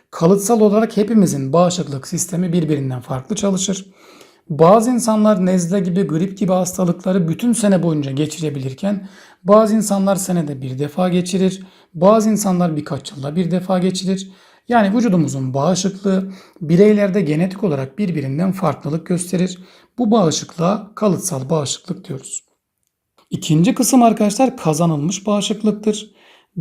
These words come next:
Doğumdan sonra kazanılan bağışıklık olarak kısaca özetleyebiliriz. Bu da vücudumuzun aktif olması ya da olmaması durumuna göre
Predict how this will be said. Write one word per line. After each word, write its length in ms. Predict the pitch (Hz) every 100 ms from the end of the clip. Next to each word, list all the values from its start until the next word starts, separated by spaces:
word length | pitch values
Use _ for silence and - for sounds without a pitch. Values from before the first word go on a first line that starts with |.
| 147
Doğumdan 520 | 156 165 165 220 262
sonra 340 | - 190 139
kazanılan 600 | - 208 170 135 139 143
bağışıklık 520 | 160 190 - - 175 185
olarak 420 | 151 170 185 - _ _
kısaca 420 | 208 - 160 160
özetleyebiliriz. 880 | 180 139 139 - 156 143 156 - - _ _ _
Bu 160 | 165 220
da 280 | 240 247 - - _
vücudumuzun 520 | 160 190 220 208 240
aktif 420 | 208 180 - 240
olması 400 | 240 208 208 -
ya 100 | 254
da 80 | 175
olmaması 640 | 185 220 208 156 131 - 139
durumuna 340 | 147 135 135
göre 360 | 143 170 208